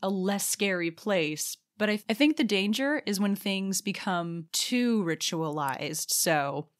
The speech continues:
I was thinking about how last year I was trying to do a holiday episode that encompassed a couple of different holidays, like Hanukkah and Ramadan, for example. And it was so hard to find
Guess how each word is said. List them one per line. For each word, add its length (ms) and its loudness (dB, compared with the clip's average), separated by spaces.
I 100 6
was 120 4
thinking 240 2
about 200 2
how 160 4
last 420 0
year 400 2
I 80 6
was 140 2
trying 180 2
to 60 0
do 160 2
a 40 2
holiday 480 2
episode 440 0
that 100 -4
encompassed 540 -6
a 40 -8
couple 300 -6
of 140 -12
different 320 4
holidays, 640 4
like 160 -2
Hanukkah 680 4
and 180 -2
Ramadan, 480 4
for 140 -2
example. 640 -2
And 100 4
it 140 0
was 140 2
so 440 2
hard 600 2
to 120 2
find 480 2